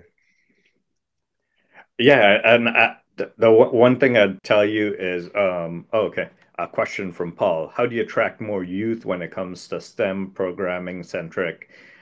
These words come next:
Um, that there's much more than cyber. So right now, I know my son's at this age where he's playing Minecraft. He's, he's getting creative in it.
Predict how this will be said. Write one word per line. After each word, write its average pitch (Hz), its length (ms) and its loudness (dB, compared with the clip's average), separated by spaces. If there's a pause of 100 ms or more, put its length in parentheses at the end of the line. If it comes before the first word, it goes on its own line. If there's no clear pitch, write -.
(140)
Um, 82 680 -8 (600)
that 104 180 -6
there's 92 200 -4
much 92 260 -8
more 95 180 -6
than 82 160 -10
cyber. 92 500 -4 (240)
So 117 480 4 (540)
right 127 260 2
now, 113 460 -2
I 107 160 -4
know 104 500 -6
my 101 220 -6
son's 101 460 -6
at 98 160 -6
this 95 240 -8
age 95 400 -6
where 82 520 -6 (320)
he's 95 220 -12
playing 85 420 -12
Minecraft. 87 840 -8
He's, - 440 -16
he's 90 320 -16
getting 80 320 -14
creative 87 480 -8
in 90 180 -8
it. 90 200 -10